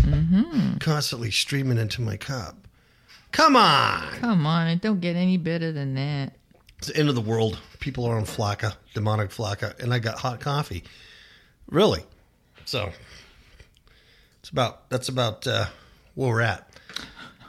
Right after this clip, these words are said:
Speaker 2: Okay, Mister Cabal, let's, uh, let's get going here. First story is, um,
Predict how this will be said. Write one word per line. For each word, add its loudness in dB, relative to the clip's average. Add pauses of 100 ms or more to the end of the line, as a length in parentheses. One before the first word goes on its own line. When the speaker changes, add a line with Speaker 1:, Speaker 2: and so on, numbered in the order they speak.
Speaker 2:
Okay, 4
Mister 0
Cabal, 4
let's, 0 (120)
uh, 0
let's 0
get -4
going 0
here. 0 (880)
First 0
story 2
is, -6
um, 0